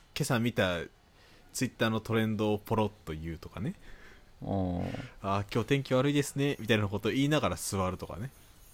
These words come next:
Speaker 1: いや、「悪いですね」って言うと話しかけてるか。「雨か」って言いながら座る。
Speaker 2: そのTwitterのトレンドの話を、できる同僚と、先輩後輩問わず、できる同僚とできない同-、同僚、しやすい人、しやすくない人がいる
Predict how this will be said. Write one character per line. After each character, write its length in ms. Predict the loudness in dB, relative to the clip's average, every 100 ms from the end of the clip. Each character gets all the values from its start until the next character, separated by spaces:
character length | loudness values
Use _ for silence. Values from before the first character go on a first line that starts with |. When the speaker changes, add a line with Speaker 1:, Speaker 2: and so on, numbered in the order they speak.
| -10
Speaker 1:
い 60 | -8
や、 60 | -4
「悪 220 | 0 2
い 40 |
で 120 | 2 0
す 100 | 2
ね」 100 | 2
っ 20 |
て 60 | 0
言 80 |
う 20 | -2
と 60 |
話 280 | -2 -2 0
し 20 |
か 80 | -2
け 80 | -2
て 100 | -6
る 60 | -10
か。 180 | -14 -16 -20 -20 -20 -20 -20 -20 -20 -10 -2
「雨 280 | 2 2
か」 500 | 0 -2 -4 -4 -8 -12
っ 20 |
て 60 | -14 2
言 100 | 4
い 20 |
な 100 | 4
が 60 | 2
ら 80 | -2
座 180 | -6
る。 60 | -4
Speaker 2:
そ 60 | -4
の 80 | -4
Twitter 540 | -2 -2 -4 0 2
の 100 | 2
ト 160 | 2 2
レ 100 | 2
ン 100 | 0
ド 120 | 0
の 80 | 0
話 440 | 2 0 0 2
を、 460 | 4 6 2 -2 -10 -20 -20 -20 -20 -4
で 100 | -2
き 180 | 0 2
る 160 | 4 4
同 260 | 6 6
僚 220 | 4 2
と、 300 | -2 -4 -6 -2
先 240 | 0 2
輩 120 | 4 2
後 120 | 4
輩 180 | 4 4
問 160 | 0
わ 60 | -2
ず、 100 | -2
で 120 | -4
き 140 | 0
る 140 | 0 2
同 220 | 2 -2
僚 140 | -2
と 140 | -6 -8
で 140 | -8
き 140 | -4 0
な 100 | 2
い 120 | 2
同-、 300 | -2 -4 -6 -8
同 200 | -6 -4
僚、 180 | -4 -6
し 200 | -4 0
や 100 | 2
す 160 | 2 0
い 80 |
人、 160 | 0 -4
し 180 | -4 -2
や 100 | -2
す 140 | -2
く 120 | -2
な 160 | 2 2
い 40 |
人 180 | 2 -4
が 100 | -6
い 120 | -4
る 160 | -4 -6